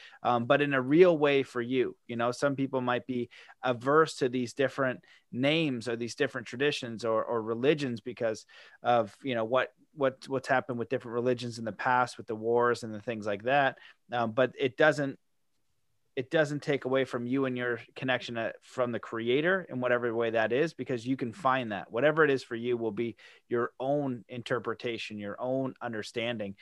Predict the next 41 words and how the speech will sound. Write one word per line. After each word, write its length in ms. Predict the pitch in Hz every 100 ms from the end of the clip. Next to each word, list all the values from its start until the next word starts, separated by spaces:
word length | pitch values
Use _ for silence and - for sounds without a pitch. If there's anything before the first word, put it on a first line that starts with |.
| - - -
And, 200 | 117 113
uh, 100 | 110
we 140 | 131
all 100 | 139
have 320 | 117 147 180 120
that. 180 | 110
And 120 | 110 107
it 80 |
feels 260 | - 135 120
like 280 | 123 113 - - - - _ _ -
some 240 | - 147
of 100 | 131
our 220 | 127 117 - _ _ _ _ _ _ _
culture 460 | - 165 175 - 175
or 300 | 170 143 123
our 100 | 113
world 320 | 120 143 127
really 380 | 139 143 131 - -
is 160 | 127 110
designed 440 | 123 127 131 123
to 40 |
make 200 | 123 123
us 80 | 120
forget 360 | - 107 117 -
that, 200 | 92 -
you 120 | 120 110
know, 200 | 113 - - _
who 160 | - 156
we 200 | 143 131
are, 180 | 127 127
where 200 | 131 127
we 80 |
came 260 | 123 131 127
from, 220 | 127 117
and, 200 | 113 120
and 360 | - 120 117 120
what 260 | 143 - -
power 380 | - 143 139
we're 180 | 113 117
connected 540 | - 117 135 - 110 -
to, 260 | 107 101